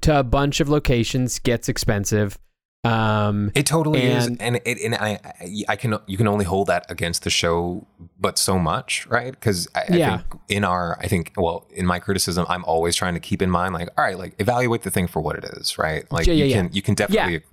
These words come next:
Speaker 1: Yeah.
Speaker 2: yeah.
Speaker 1: I, I, I, it was, like, just a wish list of things. Like, I wish they had given the show two more episodes.
Speaker 2: Yeah.
Speaker 1: A-,
Speaker 2: Six
Speaker 1: and they had
Speaker 2: does just
Speaker 1: given the
Speaker 2: feel, like, really truncated.
Speaker 1: Yeah, I, I looked it up,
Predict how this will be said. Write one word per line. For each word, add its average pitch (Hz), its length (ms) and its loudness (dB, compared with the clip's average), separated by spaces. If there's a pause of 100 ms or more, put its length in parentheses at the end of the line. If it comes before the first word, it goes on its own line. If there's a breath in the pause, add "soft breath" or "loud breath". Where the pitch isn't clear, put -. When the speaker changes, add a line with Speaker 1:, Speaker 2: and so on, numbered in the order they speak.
(100)
Speaker 1:
Yeah. 170 120 -2
Speaker 2:
yeah. - 60 -8 (640)
Speaker 1:
I, 196 160 2
I, - 160 2
I, - 180 2
it 185 140 2
was, 175 180 2
like, 160 160 2
just 151 220 2
a 147 120 4
wish 139 400 2
list 135 200 2
of - 40 -10
things. 131 180 2
Like, 120 140 2
I 123 80 4
wish 139 320 2
they 156 100 4
had 120 140 0
given 123 220 2
the 117 40 2
show 107 480 2 (100)
two 160 180 4
more 160 180 4
episodes. 107 760 2
Speaker 2:
Yeah. 107 500 2
Speaker 1:
A-, 143 40 0
Speaker 2:
Six 139 320 2
Speaker 1:
and 131 100 0
they - 60 4
had - 60 4
Speaker 2:
does 165 100 2
just - 160 4
Speaker 1:
given 151 100 2
the 143 80 4
Speaker 2:
feel, 120 80 2
like, 101 260 -2
really 127 380 0
truncated. 78 800 -4 (240)
Speaker 1:
Yeah, 95 300 0 (100)
I, 147 160 2
I 156 140 0
looked 175 260 2
it 127 80 2
up, 120 240 4